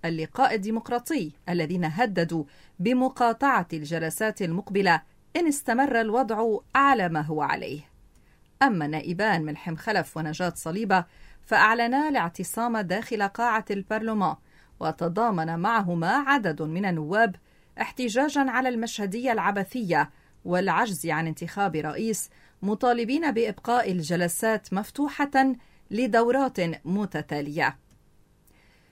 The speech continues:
في الخلاصة، صحيح أن الجلسة الحادية عشرة كما سابقتها لم تنتج رئيساً، لكنها أقرب إلى جلسة إعادة تمركز لعدد من الكتل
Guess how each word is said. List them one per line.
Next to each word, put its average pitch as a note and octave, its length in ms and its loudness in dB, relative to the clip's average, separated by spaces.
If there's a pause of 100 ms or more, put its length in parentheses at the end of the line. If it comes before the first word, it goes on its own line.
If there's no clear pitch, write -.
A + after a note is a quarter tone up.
في C4 120 2
الخلاصة، D4 640 2 (160)
صحيح C4+ 480 0
أن A3 440 0
الجلسة G3+ 460 -2
الحادية G#3+ 520 -2
عشرة A3 520 -2
كما A3 400 -4
سابقتها F#3 1040 -4 (320)
لم A#3 300 0
تنتج B3 440 -2
رئيساً، A3 540 -2 (400)
لكنها A3+ 680 2
أقرب F3 440 -2
إلى F3 280 0
جلسة F#3 640 -4 (120)
إعادة F3+ 400 0
تمركز F#3 840 -2 (420)
لعدد B3 520 6
من A#3+ 320 2
الكتل A#3+ 640 2